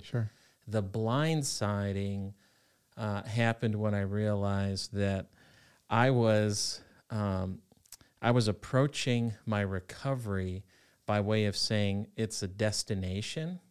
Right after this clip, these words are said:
Speaker 1: Ah.
Speaker 2: And that I had, in some ways,
Speaker 1: Yeah.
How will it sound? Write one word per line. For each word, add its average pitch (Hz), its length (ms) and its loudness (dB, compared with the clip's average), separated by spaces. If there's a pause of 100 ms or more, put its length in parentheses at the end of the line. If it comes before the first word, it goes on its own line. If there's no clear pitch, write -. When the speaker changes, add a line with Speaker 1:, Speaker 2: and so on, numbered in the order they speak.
(140)
Speaker 1:
Ah. 107 1120 4
Speaker 2:
And 113 260 4
that 110 280 2
I 120 220 0
had, 107 640 2 (580)
in 120 180 4
some 147 460 2
ways, 107 500 2
Speaker 1:
Yeah. 85 200 2